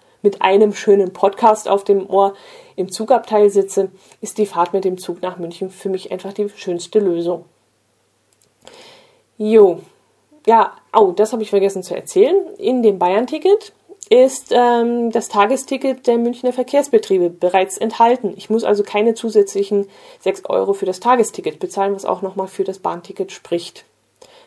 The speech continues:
Nur so am Rande erwähnt. Ja, das habe ich also dann so gemacht. Da ich an einem Wochentag fuhr, durfte ich mit dem Bahn-,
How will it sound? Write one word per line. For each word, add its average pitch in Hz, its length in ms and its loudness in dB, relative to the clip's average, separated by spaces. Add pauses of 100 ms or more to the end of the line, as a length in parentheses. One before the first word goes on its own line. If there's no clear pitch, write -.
Nur 175 220 -4
so 170 260 -10 (160)
am 175 100 -16
Rande 175 280 -8
erwähnt. 175 480 -6 (960)
Ja, 294 100 2
das 240 160 -2
habe 196 100 0
ich 196 120 -4
also 196 180 -2
dann 190 180 0
so 180 140 -4
gemacht. 175 480 -4 (880)
Da 180 280 2
ich 202 200 -2
an 180 100 -6
einem 180 220 -6
Wochentag 254 480 0
fuhr, 294 340 -4 (540)
durfte 202 380 2
ich 202 120 -4
mit 196 160 -4
dem 185 140 0
Bahn-, 196 480 -2